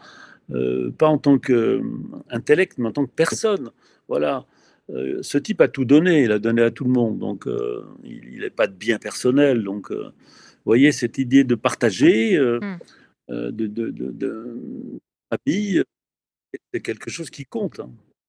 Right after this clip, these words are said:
Speaker 2: Et c'est aussi le, l'hospi-, l'hospitalité entre amis aussi qu'il met en avant,
Speaker 1: Oui.
Speaker 2: euh, le
Speaker 1: Ouais.
Speaker 2: côté, euh, finalement, qui est fi-, après, par le, par la suite, est devenu, euh, hospitalité,
Speaker 1: Bah, l'hospitalité
Speaker 2: hôpital.
Speaker 1: fait partie de la, de, de, de, de, de son système.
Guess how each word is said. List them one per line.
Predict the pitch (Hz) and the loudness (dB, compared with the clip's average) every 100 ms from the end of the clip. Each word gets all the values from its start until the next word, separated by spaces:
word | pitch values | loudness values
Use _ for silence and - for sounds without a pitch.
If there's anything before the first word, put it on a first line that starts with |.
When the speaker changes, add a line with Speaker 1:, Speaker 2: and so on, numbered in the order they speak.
| _ _ _ _ _ _ - | _ _ _ _ _ _ -10
Speaker 2:
Et | |
c'est | 202 220 | -6 -4
aussi | 220 254 | -4 -2
le, | 233 190 | -4 -4
l'hospi-, | 208 220 202 - - | -4 -4 -4 -12 -6
l'hospitalité | 220 220 247 220 226 214 - 254 | -4 -4 -6 -4 -2 -4 -4 -2
entre | 226 - 220 | -2 -4 -2
amis | 220 247 240 | 0 0 -2
aussi | 202 - 220 | -6 -10 -12
qu'il | 214 | -8
met | 196 190 | -6 -6
en | 185 | -6
avant, | 190 185 220 233 220 190 | -6 -4 -4 -4 -4 0
Speaker 1:
Oui. | 131 | 2
Speaker 2:
euh, | 139 170 _ _ _ _ - | 2 0 _ _ _ _ -14
le | 190 | -10
Speaker 1:
Ouais. | 196 196 | -6 -6
Speaker 2:
côté, | 220 220 214 | -4 -4 -4
euh, | 175 170 165 165 | -6 -8 -8 -10
finalement, | 165 - 185 208 | -14 -12 -8 -8
qui | 220 180 | -8 -14
est | |
fi-, | - - | -16 -12
après, | 185 180 - 233 220 | -10 -10 -6 -4 -4
par | 180 | -6
le, | 175 170 170 165 165 _ | -6 -8 -8 -8 -12 _
par | 170 180 | -10 -8
la | |
suite, | 185 240 196 | -8 -8 -8
est | |
devenu, | 180 180 190 190 175 | -6 -6 -4 -6 -6
euh, | 170 165 160 _ _ - | -10 -12 -18 _ _ -12
hospitalité, | 190 214 196 220 214 | -10 -6 -4 -2 4
Speaker 1:
Bah, | 143 | 8
l'hospitalité | 196 220 220 - 165 254 | 8 4 2 6 6 6
Speaker 2:
hôpital. | 302 233 220 | 4 4 4
Speaker 1:
fait | 151 | 2
partie | - 147 - 208 | 0 -2 -4 0
de | 160 | 4
la, | 131 127 | 6 4
de, | 120 120 | 4 2
de, | 110 113 | 2 -2
de, | 107 107 | -2 -10
de, | - 117 - 120 - 127 | -10 -10 -4 -2 -2 -6
de | 107 104 | -4 -6
son | - | -8
système. | - 175 - 185 117 | -10 -10 2 2 2